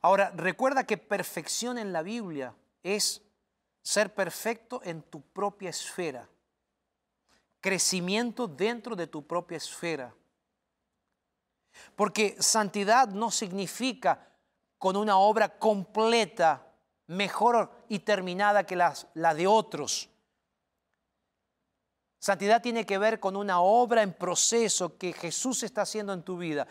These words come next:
que será completada solamente, ¿sabes cuándo? Cuando Jesús vuelva. Pero tú necesitas iniciar el proceso.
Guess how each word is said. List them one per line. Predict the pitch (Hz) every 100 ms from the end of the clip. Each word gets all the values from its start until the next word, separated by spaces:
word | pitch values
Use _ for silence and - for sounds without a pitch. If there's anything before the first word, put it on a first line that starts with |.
| - - -
que | 180
será | 214 214
completada | 208 - 294 254 226 - 247 220
solamente, | - 220 208 220 190
¿sabes | 208 196
cuándo? | - 226 247 196
Cuando | 196 185
Jesús | 185 190 226
vuelva. | 220 247 196 135 _ _ _ _ _ _ _ _
Pero | - 180
tú | 220
necesitas | 233 - 214 214
iniciar | 208 196 170 214
el | 214
proceso. | 196 185 220 214 -